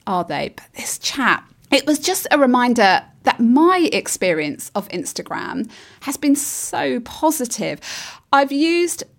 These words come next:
the platform for free from my home around my other commitments, and it's allowed me in four years to go from zero, absolutely nowhere, nothing, to a business that turns over tens of thousands of pounds per course.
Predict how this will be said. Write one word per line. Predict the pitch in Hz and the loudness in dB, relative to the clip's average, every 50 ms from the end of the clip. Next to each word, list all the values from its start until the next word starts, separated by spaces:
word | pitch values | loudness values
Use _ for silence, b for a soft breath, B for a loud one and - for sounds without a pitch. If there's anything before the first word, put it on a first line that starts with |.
| _ _ _ - | _ _ _ -12
the | 269 | -6
platform | - 254 208 - - - 196 190 190 196 202 | -2 0 0 0 -2 -4 -4 -2 -2 -4 -4
for | - - - 233 | -8 -6 -6 -6
free | 233 233 - - - - 262 233 226 254 302 320 330 - - | -6 -6 -10 -12 -4 2 4 4 4 4 2 0 -2 -4 -8
from | - - 262 233 220 | -4 0 0 2 2
my | 214 208 | 2 0
home | 226 214 - - - 233 226 240 277 294 349 339 - - | -2 -2 -4 -2 0 2 2 4 4 2 2 0 0 -2
around | 226 208 233 226 220 214 | -2 0 0 0 0 0
my | 208 202 - - | 0 0 0 0
other | - 254 214 254 | 0 0 0 -2
commitments, | 254 - 269 247 233 - - 208 196 196 196 - - - - B B B B B B B B B B B _ _ _ - | -4 -2 0 0 0 0 -2 -2 -2 -2 -2 -4 -6 -10 -14 B B B B B B B B B B B _ _ _ 0
and | 285 302 302 | 4 4 4
it's | 269 - - | 4 2 0
allowed | 294 285 294 302 311 320 320 294 - | -2 0 2 2 2 2 2 2 0
me | - 202 185 | -2 -4 -4
in | 170 - 202 208 | -4 -4 -6 -8
four | 208 - - - 294 277 277 | -8 -10 -6 -2 0 0 2
years | 277 233 226 202 180 180 180 | 2 2 2 2 2 0 -2
to | - - | -4 -8
go | 208 220 190 185 | -4 -2 -2 -2
from | 185 - 208 202 | -4 -4 -6 -6
zero, | 196 190 233 214 196 180 165 151 - - - | -2 0 0 2 2 2 0 -2 -4 -2 2
absolutely | 339 370 370 - - - - - - 311 262 294 285 269 - - 247 247 247 240 - - | 2 2 2 0 -2 -10 -8 -6 -4 -2 0 0 0 0 0 -2 -2 -2 -2 -2 -2 0
nowhere, | 233 226 208 190 180 165 160 151 147 143 139 - | 0 2 2 2 2 2 2 2 2 2 2 0
nothing, | 214 214 233 226 - - - 170 160 156 - | 0 0 0 0 -2 -2 -2 0 0 0 -2
to | - - 262 247 233 | -2 -2 -4 -2 -2
a | - | -2
business | 214 214 - 285 294 277 - 269 262 254 254 - | -4 0 2 2 2 2 2 0 0 0 0 -4
that | - - - | -6 -6 -4
turns | - 233 226 214 202 208 - | -2 -2 0 0 0 -2 -2
over | 170 175 160 - | -4 -4 -4 -6
tens | 160 - - 226 190 190 180 180 - | -10 -8 -6 -4 -4 -4 -4 -4 -6
of | - 175 | -8 -10
thousands | - - 170 160 - - - 180 - | -6 -4 -2 -2 -2 -4 -6 -8 -8
of | - - | -8 -10
pounds | - - 180 165 165 170 170 - | -8 -6 -4 -2 -2 -2 -4 -8
per | - - 196 190 | -10 -10 -12 -12
course. | - - - 202 175 156 156 180 - - - - | -12 -10 -6 -4 -4 -4 -4 -4 -6 -6 -8 -8